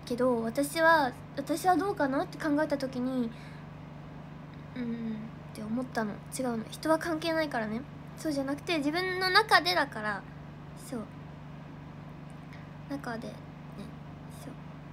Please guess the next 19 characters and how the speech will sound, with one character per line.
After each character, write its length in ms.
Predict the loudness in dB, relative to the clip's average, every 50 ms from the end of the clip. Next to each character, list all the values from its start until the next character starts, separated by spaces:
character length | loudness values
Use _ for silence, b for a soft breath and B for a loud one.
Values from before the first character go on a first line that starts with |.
| -14 -14 -14 -14 -14 -14 -14 -14 -14 -14 -12 -12 -12 -12 -12 -12 -12 -12 -12 -12 -12 -12 -12 -12 -12 -12 -12 -12 -14 -12 -12 -12 -12 -12 -12 -12 -12 -12 -12 -12 -12 -12 -12 -14 -14 -12 -12 -12 -12 -12 -12 -12 -12 -12 -12 -12 -12
自 100 | -12 -10 -10
分 220 | -8 -6 -4 -2
の 180 | 0 0 2 2
中 320 | 2 2 2 0 -4 -8 -8
で、 0 |
だ 0 |
か 80 | -8
ら。 920 | -10 -10 -10 -12 -12 -12 -12 -12 -12 -12 -12 -12 -12 -12 -12 -12 -12 -12 -12
人 260 | -12 -10 -8 -6 -4
は 140 | -4 -4 -6 -6 -10 -12 -12 -12
人 220 | -12 -8 -6 -4
な 80 | -4 -2 -2
ん 100 | -2 -4
で 100 | -4 -6
す 120 | -8 -10 -10 -10
け 60 | -10
ど、 80 | -10 -10 -10 -10 -10 -10 -12 -12 -12 -12 -12 -12 -12 -12 -12 -12 -12 -12 -12 -12 -10
そ 60 |
う。 40 | -8